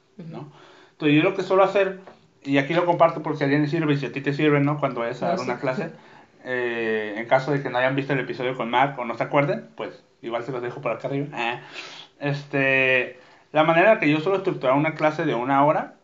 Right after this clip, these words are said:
Speaker 1: es, por ejemplo, los primeros diez minutos de calentamiento, ¿ok?
Speaker 2: Ujú.
Speaker 1: Digamos que es una clase para principiantes, ¿no? Que suele ser lo, con lo que uno primero inicia, y si tiene la oportunidad de dar avanzado de golpe, pues qué bueno,
Speaker 2: Sí.
Speaker 1: pero <laughs> lo ideal sería, creo yo, empezar des-, con la base,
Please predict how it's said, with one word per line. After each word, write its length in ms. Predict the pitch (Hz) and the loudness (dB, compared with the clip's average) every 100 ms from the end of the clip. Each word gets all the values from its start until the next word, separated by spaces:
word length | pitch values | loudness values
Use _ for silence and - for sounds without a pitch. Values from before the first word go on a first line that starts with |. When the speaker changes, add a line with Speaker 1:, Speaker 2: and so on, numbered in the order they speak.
| _ _ _ _ | _ _ _ _
Speaker 1:
es, 760 | 139 127 123 123 135 - - - | -6 -4 0 0 -2 -10 -18 -8
por 100 | 131 | -6
ejemplo, 340 | 131 131 127 | -4 -4 -2
los 180 | 117 123 | -2 -4
primeros 380 | 123 127 135 147 | -4 -2 0 2
diez 180 | 151 147 | 0 -2
minutos 420 | 156 156 175 180 | 0 0 0 0
de 120 | 143 | -2
calentamiento, 580 | - 113 113 107 110 - _ _ _ _ _ _ _ - | -2 -4 -4 -6 -8 -10 _ _ _ _ _ _ _ -20
¿ok? 120 | - | -14
Speaker 2:
Ujú. 120 | 127 - _ 170 160 147 _ _ _ - | -14 -14 _ -18 -16 -18 _ _ _ -6
Speaker 1:
Digamos 440 | 170 180 180 214 | 4 6 8 4
que 60 | 208 | 2
es 100 | 185 | 0
una 180 | 202 190 | -2 -2
clase 760 | 190 190 190 190 196 196 196 185 | 2 2 2 2 4 4 4 4
para 220 | 151 131 | 4 4
principiantes, 580 | 139 131 131 135 113 104 | 0 -4 -2 -2 -4 -10
¿no? 300 | 127 175 185 | -4 -4 -4
Que 80 | 135 | -4
suele 260 | 147 143 | -2 -2
ser 160 | 147 143 | 0 0
lo, 160 | 147 | 0
con 140 | 147 139 | 0 -4
lo 120 | 120 | -4
que 60 | 120 | -6
uno 220 | 120 127 | -8 -8
primero 340 | 131 110 110 | -8 -6 -6
inicia, 460 | 120 175 185 208 190 | -4 -4 -4 -2 0
y 140 | 151 | 0
si 120 | 139 | 0
tiene 180 | 135 175 | 0 4
la 60 | 185 | 4
oportunidad 360 | 147 139 139 165 | 2 0 2 4
de 60 | |
dar 180 | 135 143 | 4 6
avanzado 460 | 147 117 139 147 143 | 4 2 2 2 2
de 120 | 110 | 0
golpe, 280 | 135 143 185 | -2 -2 -4
pues 160 | 139 | -4
qué 100 | - | 4
bueno, 280 | 170 220 262 | 8 10 10
Speaker 2:
Sí. 60 | 262 | 8
Speaker 1:
pero 200 | 190 160 | 8 8
<laughs> 720 | 208 226 - - - 202 156 | 8 6 4 -6 -12 -12 -4
lo 100 | 165 | 4
ideal 360 | 170 165 160 165 | 6 8 8 8
sería, 400 | 151 180 175 175 | 4 6 8 6
creo 200 | 160 151 | 4 6
yo, 220 | 143 156 | 6 6
empezar 360 | 160 151 139 131 | 4 2 2 2
des-, 160 | 147 | 0
con 140 | 147 143 | 0 4
la 80 | 117 | 6
base, 240 | 117 - | 4 0